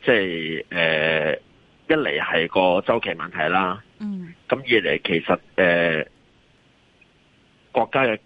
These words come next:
Speaker 1: 基建發展係有，呃，一路做緊嘅，下，即係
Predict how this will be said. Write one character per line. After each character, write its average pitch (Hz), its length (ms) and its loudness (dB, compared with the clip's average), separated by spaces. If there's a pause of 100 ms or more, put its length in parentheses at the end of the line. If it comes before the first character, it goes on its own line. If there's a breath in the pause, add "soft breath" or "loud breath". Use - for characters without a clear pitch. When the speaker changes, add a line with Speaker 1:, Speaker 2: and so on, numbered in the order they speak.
(100)
Speaker 1:
基 123 140 2
建 101 180 -4
發 90 160 2
展 - 100 -12 (100)
係 85 240 -2 (160)
有， 82 1040 4
呃， 76 360 0
一 131 120 0
路 113 140 4
做 92 140 -6
緊 90 200 -2
嘅， 76 260 -2 (540 soft breath)
下， 73 160 0 (100)
即 117 60 4
係 95 140 0